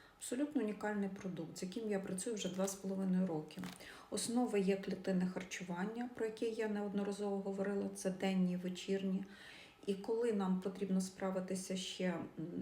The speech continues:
з діагнозами, такими як тахікардії, аритмії, гіпертонія, мікроінсульти, профілактика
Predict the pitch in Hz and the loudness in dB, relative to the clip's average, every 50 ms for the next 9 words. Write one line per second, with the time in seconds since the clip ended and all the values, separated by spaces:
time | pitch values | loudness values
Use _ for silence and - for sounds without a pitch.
0 | 185 180 185 185 185 - 196 196 185 190 190 196 185 185 185 175 165 175 185 185 | -2 -2 -2 -4 -2 2 2 2 4 4 2 2 2 0 0 -2 -4 -4 -6 -6
1 | 190 180 - - 180 170 165 165 160 160 - - - - 220 - 254 247 - 226 | -8 -6 -4 -4 -2 -2 -2 -4 -6 -8 -10 -12 -10 -10 -8 -6 -6 -6 -4 -4
2 | 220 202 185 185 196 190 185 175 190 - - 190 196 214 214 - - 180 180 175 | -4 -2 -2 0 2 2 2 2 2 0 0 -2 -2 -2 -4 -2 0 0 2 0
3 | 170 170 175 170 165 165 190 185 - - - - - - - - - - 214 190 | 0 -2 -4 -4 -4 -4 -4 -4 -6 -10 -16 -18 -8 -4 -4 -2 0 0 -2 -2
4 | - - 208 202 185 185 185 185 180 175 165 160 180 202 190 - - - - - | -2 0 2 4 6 8 8 6 6 4 2 0 0 -2 -2 -4 -10 -14 -18 -10
5 | - - 208 214 214 196 - - 190 196 190 190 190 185 185 - - 175 180 175 | -2 2 4 4 4 2 0 0 0 2 2 2 2 0 0 -2 -2 -2 0 -2
6 | 180 - - - 147 165 185 185 180 - - - - 214 214 - 226 208 208 202 | -4 -4 -4 -4 -2 -2 -2 -4 -4 -8 -6 0 2 2 4 4 4 4 6 4
7 | 190 190 - - - 185 185 - - 160 151 | 4 2 -2 -4 -8 -8 -6 -6 -4 -4 -4